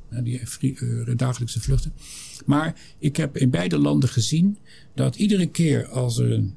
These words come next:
soort crisis, en die zijn soms dagelijks, kleine dingen die even opflakkeren, dat ze waanzinnig snel kunnen communiceren om het weer,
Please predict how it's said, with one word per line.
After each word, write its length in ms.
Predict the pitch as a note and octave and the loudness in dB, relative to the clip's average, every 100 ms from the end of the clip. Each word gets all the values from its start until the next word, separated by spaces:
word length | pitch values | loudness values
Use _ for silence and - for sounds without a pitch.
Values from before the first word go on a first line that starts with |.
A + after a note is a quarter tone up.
| - | -12
soort 440 | - B2 A2 - - - | -4 -2 -2 -8 -16 -4
crisis, 340 | - D#3+ E3 | 2 4 4
en 80 | C#3+ | 4
die 120 | B2+ | 4
zijn 140 | A2 B2 | 6 4
soms 240 | - A2 | 4 2
dagelijks, 640 | G#2 B2 B2+ C#3+ E3+ - - - C3 | 2 0 0 0 -2 -4 -12 -14 -4
kleine 380 | C3 C3+ A#2+ G#2+ | 0 0 0 2
dingen 220 | B2+ A#2+ | 2 2
die 140 | A#2 | 2
even 160 | A#2 B2+ | 0 0
opflakkeren, 640 | B2+ - C#3 B2+ B2+ C#3+ - - - - | 0 0 -2 -2 -2 -4 -6 -18 -20 -4
dat 160 | B2 | -2
ze 80 | - | 2
waanzinnig 460 | C#3+ F3 D#3 F#3+ - | 2 4 4 4 2
snel 360 | - D#3+ D#3+ | 2 2 2
kunnen 260 | C#3+ C#3+ C3+ | 4 4 4
communiceren 720 | - C#3 C3+ B2 - D3+ C#3 | 6 6 6 4 2 2 2
om 120 | C3 C3 | 2 2
het 120 | C3 | 4
weer, 360 | C3+ C3+ B2+ | 4 4 0